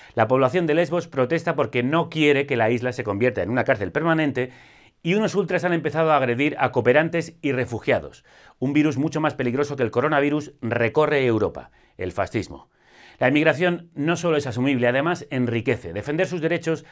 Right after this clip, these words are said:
fortalece los nuestros y debilita a los fascistas. No nos olvidemos de que los muros que se levantan para que otros no entren, nos encierran también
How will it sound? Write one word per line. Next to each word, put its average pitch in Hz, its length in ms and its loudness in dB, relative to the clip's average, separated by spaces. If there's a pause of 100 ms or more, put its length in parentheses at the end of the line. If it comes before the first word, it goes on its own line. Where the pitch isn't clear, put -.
(220)
fortalece 147 560 2
los 160 160 0
nuestros 175 380 -2 (160)
y 160 160 2
debilita 147 500 4
a - 20 4
los 127 140 0
fascistas. - 640 -8 (280)
No 120 140 -4
nos 170 140 -2
olvidemos 135 480 0 (240)
de 110 100 -2
que 123 80 0
los 117 160 2
muros 160 220 0
que 147 80 -6
se 151 100 -2
levantan 135 440 2
para 110 200 2
que 123 100 0
otros 147 240 -4
no 156 160 2
entren, 127 420 -2 (260)
nos 110 180 -4
encierran 143 460 0
también 113 400 -2